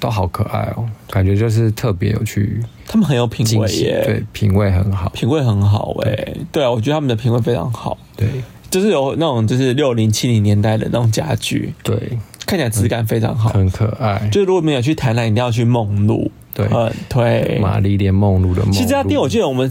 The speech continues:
Speaker 2: 上次去年去是不小心走进去的耶。
Speaker 1: 因为它就在我们饭店附近而已。
Speaker 2: 因为我们去年
Speaker 1: 民宿附近。
Speaker 2: 因为我们去年有去一家叫做鬼咖啡的。
Speaker 1: 对啊，就在那附近啊。
Speaker 2: 对，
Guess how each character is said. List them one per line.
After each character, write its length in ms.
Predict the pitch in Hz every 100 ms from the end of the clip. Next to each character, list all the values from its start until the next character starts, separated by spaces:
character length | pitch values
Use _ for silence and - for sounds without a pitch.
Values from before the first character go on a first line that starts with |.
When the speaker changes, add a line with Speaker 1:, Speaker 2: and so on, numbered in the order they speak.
| -
Speaker 2:
上 300 | - 233 160
次 240 | - 165
去 240 | - 226
年 180 | 151 120
去 200 | 117 165
是 180 | 151 143
不 140 | -
小 120 | 160 117
心 100 | 113
走 140 | 113
进 180 | 110 107
去 180 | 104 113
的 120 | -
耶。 120 | - - - - - - -
Speaker 1:
因 80 |
为 120 | 202 190
它 120 | 208
就 120 | 190
在 180 | 185 185
我 60 |
们 520 | 110 101 101 98 101 101
饭 200 | - 113
店 120 | 113
附 160 | 101 107
近 280 | 95 95 87
而 100 | -
已。 140 | -
Speaker 2:
因 60 | 208
为 100 | 254
我 60 | 277
们 100 | 143
去 80 | 113
年 80 |
Speaker 1:
民 60 | 107
宿 140 | 131
附 220 | 107 107 90
近。 180 | -
Speaker 2:
因 20 | 247
为 40 |
我 60 | 240
们 60 |
去 120 | -
年 100 | 208
有 60 | 120
去 160 | - 156
一 20 |
家 140 | 151
叫 100 | 151
做 180 | 143 139
鬼 160 | 120 120
咖 220 | 131 120
啡 240 | 113 117
的。 220 | 113 - - - - - - -
Speaker 1:
对 160 | 110
啊， 300 | 98 87 92 104 - - -
就 120 | 110
在 80 | 101
那 120 | 101
附 180 | 92 92
近 180 | 87 101
啊。 40 |
Speaker 2:
对， 320 | - 139 117